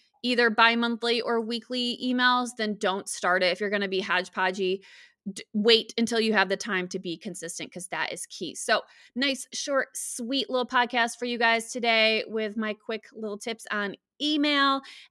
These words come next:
And if you're inspired to start email and you do it,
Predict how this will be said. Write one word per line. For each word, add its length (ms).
And 420
if 160
you're 140
inspired 380
to 40
start 220
email 300
and 180
you 80
do 240
it, 160